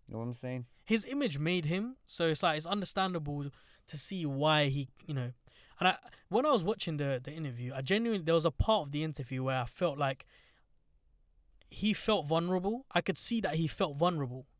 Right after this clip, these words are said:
Speaker 2: because he, there was a part where he was saying, like, "Yeah, now I just wanna,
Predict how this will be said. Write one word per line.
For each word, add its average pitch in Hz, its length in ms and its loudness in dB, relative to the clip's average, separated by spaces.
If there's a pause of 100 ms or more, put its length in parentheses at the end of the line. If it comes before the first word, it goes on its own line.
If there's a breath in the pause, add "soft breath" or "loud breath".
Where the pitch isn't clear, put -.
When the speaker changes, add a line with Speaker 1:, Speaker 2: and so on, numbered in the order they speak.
(240 soft breath)
Speaker 2:
because 147 240 0
he, 170 120 0
there 165 140 2
was 165 80 4
a 160 60 4
part 202 240 4
where 160 80 2
he 160 60 2
was 156 120 2
saying, 151 280 2
like, 139 260 -2 (320 soft breath)
"Yeah, 143 160 0
now 170 260 4
I 156 60 8
just 147 240 -2
wanna, 143 380 0